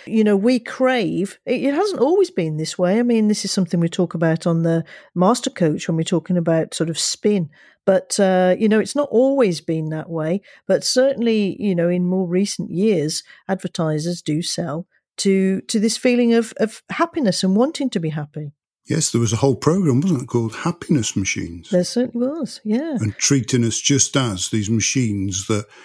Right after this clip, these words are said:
Speaker 2: if we sell to the emotions, that we will be happy, that we'll buy their product, that is the next iPhone twenty-five will make you happy, Missus Taylor.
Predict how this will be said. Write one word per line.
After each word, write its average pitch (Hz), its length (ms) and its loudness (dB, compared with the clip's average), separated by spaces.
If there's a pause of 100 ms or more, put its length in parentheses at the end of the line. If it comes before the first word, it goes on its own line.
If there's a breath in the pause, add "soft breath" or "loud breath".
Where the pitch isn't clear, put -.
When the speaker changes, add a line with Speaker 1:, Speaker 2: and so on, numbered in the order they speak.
(140 loud breath)
Speaker 2:
if - 140 -4
we 127 80 0
sell 113 340 0
to - 160 -4
the 110 160 0
emotions, 110 1040 0 (300)
that 110 120 -4
we 110 240 2
will 104 260 0
be 101 280 -2
happy, - 600 -6 (300)
that 131 100 2
we'll 123 160 4
buy 135 220 2
their 143 160 2
product, - 500 -2
that 120 100 2
is 120 180 0
the 120 120 2
next 131 360 -2
iPhone 131 500 2
twenty-five 143 800 0
will 110 100 0
make 120 300 -2
you 143 120 0
happy, 196 280 0
Missus 151 320 0
Taylor. 92 380 -4